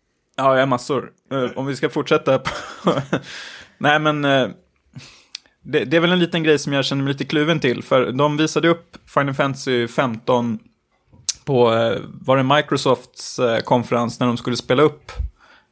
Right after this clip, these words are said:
eh, en sekvens när de möter en boss där. Och den genomspelningen havererade ju nästan lite, för det blev otroligt rörigt. Det kändes som att det höll på att bli game over. Ingen hade någon, liksom, koll på, på vad som hände. Men jag kan ändå tycka att det är ganska charmigt.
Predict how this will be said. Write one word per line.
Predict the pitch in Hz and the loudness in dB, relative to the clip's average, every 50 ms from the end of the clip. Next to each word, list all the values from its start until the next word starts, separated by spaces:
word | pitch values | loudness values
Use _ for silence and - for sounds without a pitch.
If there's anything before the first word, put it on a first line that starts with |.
| - | -6
eh, | - 127 120 120 117 - | -2 0 0 0 0 0
en | 120 117 | 0 -2
sekvens | - - 123 - 127 117 113 120 - - | 0 -2 -2 0 0 -2 -2 -4 -6 -6
när | 120 | -4
de | 117 117 | -2 -2
möter | 117 117 113 - 123 | -2 -2 -2 -2 -2
en | 120 120 | 0 2
boss | 143 151 147 - - | 2 0 0 -2 -2
där. | - 117 113 - | -2 -2 -2 -2
Och | - 98 120 | -4 -4 -2
den | 123 131 131 123 120 117 113 - _ _ - - - - - _ _ _ _ | 0 0 2 0 0 -4 -6 -10 _ _ -20 -20 -20 -20 -20 _ _ _ _
genomspelningen | - 127 139 139 127 123 123 - - - 147 139 131 135 131 127 123 | -8 -2 2 2 2 2 0 -2 -2 2 2 2 2 2 0 0 0
havererade | 131 135 127 135 139 156 165 160 151 143 123 123 | 0 0 2 2 4 4 4 4 4 2 2 0
ju | 120 | -2
nästan | 120 117 117 - 123 120 | -2 -2 -4 -4 -6 -4
lite, | 117 113 113 - 120 | -4 -6 -6 -8 -10
för | - - 120 | -6 -4 -2
det | 113 120 120 117 117 117 113 117 - - - _ _ _ _ - - _ _ - | 0 0 0 2 0 -2 -4 -6 -10 -14 -18 _ _ _ _ -20 -20 _ _ -12
blev | - 131 131 131 | -6 -4 -2 -2
otroligt | 143 139 156 160 160 151 143 - - | -2 0 0 0 2 2 0 0 2
rörigt. | 143 143 127 117 120 127 131 - | 2 4 4 4 4 2 0 -2
Det | 127 | -4
kändes | - - 123 120 117 117 - | -4 -2 -2 -2 -2 -4 -4
som | 127 117 | -4 -4
att | 117 113 - | -4 -4 -2
det | 123 120 113 | -2 0 0
höll | 120 117 | 0 -2
på | 110 - | -2 -2
att | 123 110 | -2 0
bli | 117 120 | 0 0
game | 113 123 123 120 120 120 | 2 2 2 2 2 2
over. | 120 123 120 120 123 127 131 135 135 | 2 2 2 2 2 2 2 0 0
Ingen | 127 123 120 120 123 | -2 -2 -2 -2 -4
hade | 120 113 117 117 | -2 -2 -2 -2
någon, | 117 110 107 - - | -2 -4 -6 -10 -12
liksom, | 113 110 110 120 113 | -12 -10 -10 -10 -6
koll | - 127 120 117 117 | -2 0 0 0 -2
på, | - - 131 120 117 110 - - _ _ _ _ _ _ _ _ | -6 -4 -2 -2 -2 -2 -6 -10 _ _ _ _ _ _ _ _
på | - 131 | 0 2
vad | 120 120 120 | 2 2 2
som | 123 123 | 0 -2
hände. | 127 117 113 113 113 120 - - - - - - _ _ | -2 -2 -2 -4 -6 -6 -8 -14 -20 -20 -20 -20 _ _
Men | - 127 | 2 2
jag | 127 - | 2 4
kan | 156 | 4
ändå | 156 147 139 | 2 2 2
tycka | 131 135 147 139 - 160 143 | 2 0 0 0 4 2 2
att | 135 139 - | 2 2 0
det | 151 | 2
är | 151 151 147 139 | 4 4 4 4
ganska | - 135 127 117 - - - 120 117 | 4 2 2 2 0 0 0 0 0
charmigt. | - - - 139 123 117 123 131 151 139 - - - _ _ - - - | 2 2 2 2 2 2 0 -2 -2 -4 -4 -6 -10 _ _ -14 -14 -14